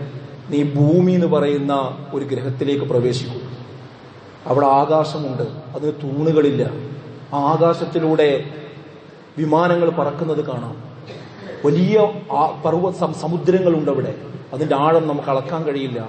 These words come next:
അതിൽ തിമിംഗലം എന്ന് പറഞ്ഞൊരു സാധനമുണ്ട്, കരയിൽ ആന എന്ന് പറയുന്ന വേറൊരു സാധനമുണ്ട്,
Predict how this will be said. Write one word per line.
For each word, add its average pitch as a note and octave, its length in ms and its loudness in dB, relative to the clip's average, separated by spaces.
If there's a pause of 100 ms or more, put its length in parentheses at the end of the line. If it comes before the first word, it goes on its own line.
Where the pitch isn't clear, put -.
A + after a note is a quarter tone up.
അതിൽ D3 300 -2
തിമിംഗലം E3+ 480 4
എന്ന് D#3+ 120 0
പറഞ്ഞൊരു C#3 320 -4
സാധനമുണ്ട്, C3 840 -10 (340)
കരയിൽ F3+ 380 4
ആന F#3 260 2
എന്ന് G#3+ 180 0
പറയുന്ന G#3 300 -4
വേറൊരു F3+ 300 0
സാധനമുണ്ട്, C#3+ 540 -6